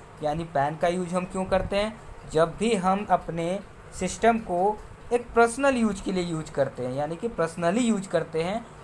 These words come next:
और एक नॉर्मल एरिया में उसका communication करते हैं। जैसे normally आप लोग mobile का example से समझिए, hotspot। Hotspot क्या है, एक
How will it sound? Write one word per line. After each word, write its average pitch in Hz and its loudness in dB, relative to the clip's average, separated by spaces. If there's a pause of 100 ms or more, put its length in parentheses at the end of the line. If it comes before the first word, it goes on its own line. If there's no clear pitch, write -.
(140)
और 202 6 (360)
एक 226 -4 (240)
नॉर्मल 196 4
एरिया 185 2
में 196 -4 (180)
उसका 170 2 (460)
communication 202 0
करते 143 0
हैं। 185 -6
जैसे 208 4
normally 190 2
आप 196 2
लोग 214 -2
mobile 165 4
का 185 2
example 165 0
से 185 -10
समझिए, 180 -2
hotspot। 147 2 (520)
Hotspot 226 4
क्या 220 4
है, 214 2 (140)
एक 196 -8